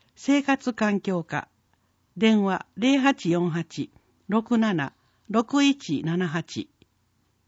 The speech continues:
弁護士法律相談。十二日水曜、二十六日水曜、いずれも要予約。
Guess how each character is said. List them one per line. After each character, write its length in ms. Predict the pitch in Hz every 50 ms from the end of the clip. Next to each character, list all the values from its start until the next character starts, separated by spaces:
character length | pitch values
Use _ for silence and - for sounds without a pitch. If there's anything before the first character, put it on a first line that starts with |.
| _ _ _ _ _ _ _ _ _ _ _ _ _ _ _ _ _
弁 280 | - 208 247 294 285 277
護 100 | 285 302
士 160 | 285 - 196
法 180 | 151 214 208 226
律 220 | 214 214 220 -
相 240 | - - 202 175 139
談。 200 | 123 110 107 - _ _ _ _ _ _ _ _ _ _ _ _ _ _ -
十 200 | 190 220 262 294
二 140 | 302 311 302
日 260 | 277 285 269 - 262
水 360 | - - - 220 226 226 214
曜、 320 | 214 196 165 147 127 - - _ _ _ _ _ - -
二 140 | - 262 294 277
十 200 | 302 302 240 196
六 260 | 190 185 - - 247
日 240 | 240 220 - 226 214
水 340 | - - 208 208 196 190
曜、 260 | 190 175 147 123 - - _ _ _ _ _ _ _ _ -
い 160 | - 208 214
ず 120 | 226 277
れ 140 | 254 269 262
も 220 | 254 254 247 - -
要 360 | 196 233 269 254 196 160 143
予 120 | - 151 156
約。 440 | 170 165 165 - - 165 - -